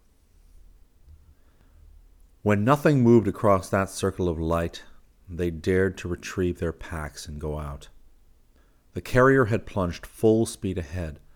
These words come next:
leaving the curve of the monorail. Under it, both crushed legs pinned to the sand and rock of the valley floor, threshed one of the monsters,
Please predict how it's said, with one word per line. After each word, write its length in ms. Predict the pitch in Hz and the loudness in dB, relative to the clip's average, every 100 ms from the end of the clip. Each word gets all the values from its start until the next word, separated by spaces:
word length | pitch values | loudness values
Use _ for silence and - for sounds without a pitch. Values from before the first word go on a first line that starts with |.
| _ _ _ _ - | _ _ _ _ -4
leaving 340 | 90 98 95 | -2 0 -2
the 60 | 87 | -6
curve 500 | - - 101 82 78 | -8 -2 0 0 -4
of 80 | |
the 80 | 80 | -6
monorail. 760 | 82 90 90 82 73 76 71 71 _ _ _ _ _ _ _ _ _ - | -4 -2 -2 -4 -8 -10 -10 -16 _ _ _ _ _ _ _ _ _ -2
Under 260 | 113 123 131 | 2 4 2
it, 160 | 131 - | 0 -6
both 440 | 90 85 101 101 - | -6 2 2 0 -4
crushed 520 | - 101 - - - | -2 -2 -2 -12 -2
legs 380 | 92 90 85 - | 2 2 0 -10
pinned 540 | - - 117 101 98 | -18 -4 -2 -2 -4
to 80 | 92 | -6
the 100 | 87 | -6
sand 640 | - 104 92 92 92 90 | -4 -2 -2 -2 -6 -8
and 160 | 85 82 | -12 -4
rock 320 | 85 90 87 | 0 0 -2
of 80 | 82 | -8
the 60 | 78 | -2
valley 300 | 90 87 80 | -2 -2 -4
floor, 560 | - - 82 78 73 - - _ _ | -8 -4 0 0 -2 -8 -20 _ _
threshed 380 | - 101 101 - | -2 0 0 -2
one 200 | 90 95 | -2 0
of 60 | 92 | 0
the 80 | 87 | 0
monsters, 640 | 90 90 87 - 73 | 0 0 -2 -8 -12